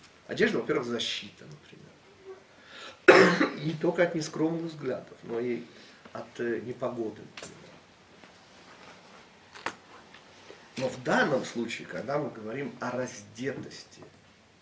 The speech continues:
руки, то понятно, что рука — это действие, а любое действие — это одеяние, в которое одевается божественный свет. Когда мы исполняем мицву, то через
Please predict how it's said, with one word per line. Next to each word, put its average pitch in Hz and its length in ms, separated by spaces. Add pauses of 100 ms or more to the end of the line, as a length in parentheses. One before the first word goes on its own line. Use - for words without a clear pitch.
(1160)
руки, 233 680 (800)
то 120 100
понятно, 143 640
что - 220
рука — 110 300
это 92 200 (160)
действие, 127 640 (480)
а 135 80
любое 135 460
действие — 143 1000
это - 300
одеяние, 131 880 (400)
в - 60
которое 131 360
одевается 120 680
божественный 127 560
свет. 247 240
Когда 180 160
мы 202 80
исполняем 185 460
мицву, 320 480 (680)
то 214 120
через - 580